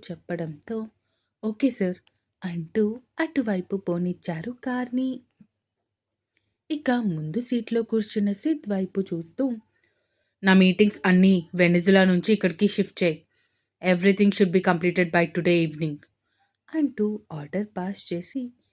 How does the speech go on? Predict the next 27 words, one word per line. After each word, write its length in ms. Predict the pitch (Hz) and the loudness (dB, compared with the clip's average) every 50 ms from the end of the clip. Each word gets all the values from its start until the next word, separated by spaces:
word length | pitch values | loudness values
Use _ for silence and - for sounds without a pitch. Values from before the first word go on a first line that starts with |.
| _ _ _ _ _ - | _ _ _ _ _ -6
తన 120 | 392 381 381 349 | -4 -2 0 0
మొబైల్ 400 | 349 330 285 262 262 262 254 240 - | 2 0 0 0 0 -2 -2 -4 -4
ఓపెన్ 360 | 165 160 160 - - 190 196 190 | -4 -6 -4 -4 -4 -4 -4 -4
చేసి 380 | - 175 165 165 - - 165 160 165 160 - _ _ _ _ _ _ _ - | -4 -6 -6 -6 -8 -8 -8 -6 -8 -10 -12 _ _ _ _ _ _ _ -8
మిథున 380 | 180 175 160 160 165 160 165 180 190 | -6 -6 -6 -4 -6 -4 -4 -4 -4
ఫోటో 360 | - - - 156 - - 190 196 | -4 -6 -8 -8 -4 -2 -2 0
వైపు 320 | 185 180 165 165 160 - 220 | 0 -2 -4 -8 -8 -8 -8
చూశాడు. 560 | 220 - 220 220 214 - 214 214 214 208 220 220 214 - _ _ _ _ _ _ _ _ _ _ _ _ _ _ _ _ _ _ _ _ _ _ _ _ _ _ _ _ _ _ _ _ - | -6 -4 -4 -4 -4 -4 -4 -2 -2 -2 -2 -4 -4 -8 _ _ _ _ _ _ _ _ _ _ _ _ _ _ _ _ _ _ _ _ _ _ _ _ _ _ _ _ _ _ _ _ -12
నువ్వు 200 | 175 151 156 170 - - 170 | -10 -6 -6 -6 -4 -2 -2
ఎక్కడ 340 | 165 160 - - - 220 240 | -4 -4 -4 -2 0 0 2
కొట్టకూడదో 680 | 233 - 202 190 - - 190 - 190 175 165 165 180 170 160 165 - _ _ - | 2 0 -2 -2 -2 -2 -2 0 0 0 2 2 2 2 2 0 -6 _ _ -8
అక్కడే 440 | 165 156 - _ - 180 170 175 170 | -8 -8 -8 _ 0 2 2 2 2
కొట్టావు, 360 | - 165 160 - 160 139 - _ _ _ _ _ _ _ _ _ _ - 190 | -2 -6 -6 -4 -6 -6 -6 _ _ _ _ _ _ _ _ _ _ -2 2
నా 160 | 190 196 196 185 | 4 6 6 6
ఈగో 280 | 175 175 175 180 247 285 | 6 4 4 4 6 8
మీద 220 | 294 294 277 208 247 240 | 10 10 8 8 6 2
కొట్టావు. 400 | - 196 - - 185 165 156 - _ _ _ _ _ _ _ _ _ - | 0 0 0 2 0 0 0 -2 _ _ _ _ _ _ _ _ _ 2
నిన్ను 240 | 180 175 175 185 175 - - | 2 4 4 4 2 2 2
అంత 320 | 175 180 185 208 208 - 262 254 | 4 4 4 4 4 4 2 4
తేలికగా 520 | 240 214 196 196 196 190 - 202 190 202 196 | 4 4 4 4 4 4 2 2 4 4 4
వదులుతాను 640 | 185 180 170 180 175 180 175 - 180 175 165 170 175 | 4 4 2 2 0 0 0 0 0 0 0 0 0
అని 180 | 170 170 175 175 - - | 0 0 0 -2 -2 -2
అస్సలు 380 | 175 180 - - - 196 196 | -4 -4 -4 -4 -2 0 0
ఎక్స్‌పెక్ట్ 420 | 180 175 - - - 185 170 - - - | 0 -2 -4 -6 -6 -6 -8 -8 -8 -4
చేయదు 280 | 175 165 160 156 156 151 | -4 -4 -4 -4 -4 -6
మిస్ 280 | 160 160 156 - - - 165 | -6 -6 -6 -8 -8 -6 -6
మిథున 380 | 156 151 143 147 151 151 165 | -6 -6 -6 -6 -4 -2 0